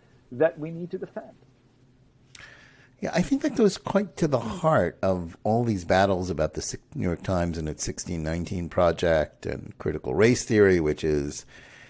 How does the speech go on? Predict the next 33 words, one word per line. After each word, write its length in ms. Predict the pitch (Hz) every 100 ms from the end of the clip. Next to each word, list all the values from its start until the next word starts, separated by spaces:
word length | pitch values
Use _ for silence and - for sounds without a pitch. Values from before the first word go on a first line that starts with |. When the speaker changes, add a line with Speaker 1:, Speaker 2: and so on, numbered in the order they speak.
| - -
Speaker 2:
now, 840 | 85 80 82 80 78 76 69 67
you 80 | 76
know, 220 | 80 71
a, 140 | 71 65
a, 240 | 78 71 82
a 20 |
battle 680 | 71 76 82 87 80 73 73
line, 540 | - 76 87 87 85 85
you 80 |
know, 100 | 82
that's, 220 | 78 80 -
it's 180 | 78
a 60 | 78
battlefront 760 | 76 90 98 85 104 92 92
in 300 | 80 78 78
school 360 | 76 - 127 123
boards 640 | 110 113 113 107 98 90
and 120 | 95 -
editorial 640 | 87 78 123 131 131 113
boards. 720 | 104 107 110 104 98 98 - - - - - - _
Um, 640 | 98 104 110 107 110 107 104 _ -
you 80 | 117
know, 100 | 107
whose 300 | - 202 196
America, 520 | 165 160 160 - -
whose 240 | - 143 123
vision 560 | 98 87 117 139 117
of 120 | 87 78
America 720 | 73 67 60 - 60 57 101 _ _ _
do 140 | 104 95
we 440 | 98 95 90 87
embrace? 840 | 95 90 82 117 175 104 98 - - - - - - _ -
And, 800 | 120 120 120 120 117 113 104